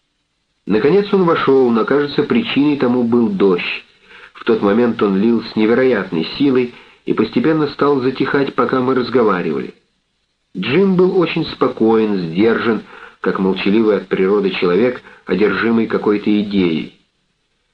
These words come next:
Я же говорил о материальной стороне его положения, преследуя одну единственную цель: спасти его от падения, гибели и отчаяния —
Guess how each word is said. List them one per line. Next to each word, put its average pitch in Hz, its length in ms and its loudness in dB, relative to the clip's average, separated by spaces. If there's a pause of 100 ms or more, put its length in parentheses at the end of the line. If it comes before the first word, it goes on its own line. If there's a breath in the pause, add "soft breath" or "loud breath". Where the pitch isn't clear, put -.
(180)
Я 170 320 0
же 95 160 0
говорил 123 540 0
о 135 100 0
материальной 135 640 0
стороне 131 480 0
его 131 160 0
положения, 113 680 0
преследуя 110 680 0
одну 107 220 -2
единственную 110 720 -2 (100)
цель: 92 200 0 (580 loud breath)
спасти 120 440 -2
его 156 380 0
от 143 160 -6
падения, 123 680 0
гибели 120 520 0
и 117 120 0
отчаяния — 113 880 -2